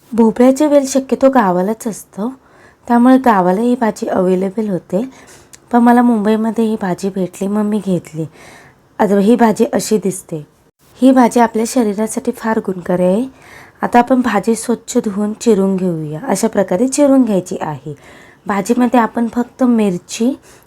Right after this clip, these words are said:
आणि लसूण टाकणार आहोत. इथे मी पाच ते सहा मिरच्या घेतलेल्या आहेत, त्या का-, कट करते. अ, सात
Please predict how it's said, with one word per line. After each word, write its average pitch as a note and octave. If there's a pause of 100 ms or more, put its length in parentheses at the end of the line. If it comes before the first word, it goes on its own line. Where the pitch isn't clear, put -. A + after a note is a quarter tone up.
(100)
आणि G#3
लसूण G3 (540)
टाकणार F#3+
आहोत. E3 (340)
इथे G#3+
मी A#3+
पाच A#3+
ते A#3
सहा G3+
मिरच्या G#3+
घेतलेल्या F3+
आहेत, E3+
त्या G#3+
का-, G3 (100)
कट G3 (140)
करते. F#3+ (680)
अ, F#3+
सात A3